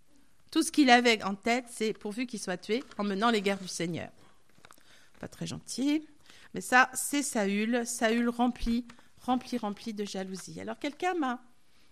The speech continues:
m'a posé une question intéressante qui m'a fait un peu cogiter toute la semaine. C'est, ok,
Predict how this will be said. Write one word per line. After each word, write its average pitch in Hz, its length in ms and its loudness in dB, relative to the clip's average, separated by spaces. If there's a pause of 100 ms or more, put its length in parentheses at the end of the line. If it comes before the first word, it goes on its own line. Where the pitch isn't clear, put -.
(200)
m'a 220 120 -8
posé 269 320 -6
une 311 100 -2
question 262 360 -6
intéressante 254 680 -6
qui 247 120 -8
m'a 220 140 -2
fait 254 340 -6
un 233 100 -2
peu 254 140 -8
cogiter 233 440 -6
toute - 180 -18
la 196 100 -8
semaine. 202 420 -6 (800)
C'est, 254 880 2 (340)
ok, - 260 0